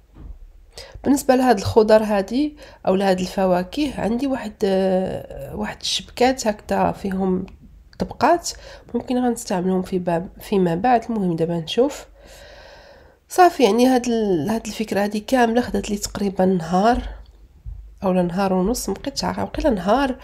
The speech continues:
قديت فيه هادشي كامل، لا اكثر من نهار، لانني غسلت هاد القراعي كاملين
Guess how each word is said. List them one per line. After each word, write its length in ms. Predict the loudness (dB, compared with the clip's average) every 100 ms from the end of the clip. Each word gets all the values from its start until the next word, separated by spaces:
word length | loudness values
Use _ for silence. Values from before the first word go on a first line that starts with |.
| -18 -18 -6
قديت 340 | -2 0 -2 -6
فيه 300 | -6 -4 -4
هادشي 320 | -4 -6 -8
كامل، 520 | 0 2 2 0 -4 -6 -12 -16 -18 -20 -20 _ -18 -14 -6
لا 180 | -2
اكثر 320 | -2 0 -2 0
من 240 | 0 0
نهار، 220 | 2 0
لانني 360 | 0 -2 2 2
غسلت 380 | 0 -6 -6 -4
هاد 120 | -6
القراعي 420 | -6 0 0 0
كاملين 600 | -2 0 2 2 2 0